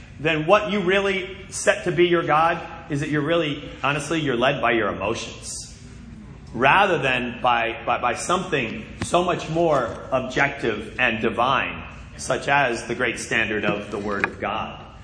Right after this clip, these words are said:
Uh, and, and if that being the case, then you, you're either someone that is kind of trying to craft this thing for yourself, trying to serve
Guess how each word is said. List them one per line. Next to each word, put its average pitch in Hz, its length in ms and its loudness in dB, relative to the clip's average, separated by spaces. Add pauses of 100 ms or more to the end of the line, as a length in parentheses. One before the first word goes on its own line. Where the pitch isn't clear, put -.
(260)
Uh, 98 60 -4 (260)
and, 139 300 2 (280)
and 135 240 0
if 139 100 0
that 156 200 4
being 143 200 2
the 123 120 -4
case, 180 500 2 (220)
then 131 400 0
you, 147 120 0
you're 147 260 2
either 214 420 0
someone 156 540 2 (240)
that 143 180 4
is 135 240 -2 (300)
kind 156 160 2
of - 180 -6
trying 170 200 2
to 139 60 2
craft 202 420 4
this 208 140 0
thing 190 200 -2
for 190 100 -2
yourself, 175 580 2 (320)
trying 208 520 4
to 185 440 2 (920)
serve 180 800 4